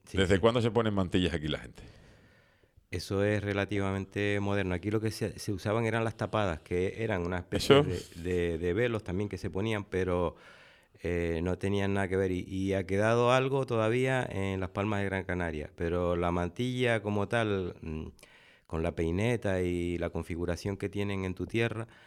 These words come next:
Speaker 1: se estableció prácticamente, eh, a partir, yo no sé si del siglo diecinueve ya empezó alguna, pero, eh, prácticamente en esa recuperación que hubo en la primera mitad del siglo veinte,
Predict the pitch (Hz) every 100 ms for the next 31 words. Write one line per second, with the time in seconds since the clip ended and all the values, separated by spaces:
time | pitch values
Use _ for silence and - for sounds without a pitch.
0 | - - _ _ - 85 90 95 92 -
1 | 98 98 104 107 107 - 101 95 107 101
2 | 104 104 104 110 110 107 107 104 101 95
3 | 90 - 82 82 87 87 92 90 95 87
4 | 104 101 101 110 107 107 95 - 104 104
5 | 101 92 98 107 110 107 101 107 104 98
6 | 110 120 98 92 92 90 98 92 98 92
7 | 98 95 101 104 117 104 - - - -
8 | 95 98 110 101 95 95 98 95 98 92
9 | 98 98 101 104 98 - - - 90 90
10 | 92 95 90 92 85 92 85 - 92 87
11 | 87 95 - 64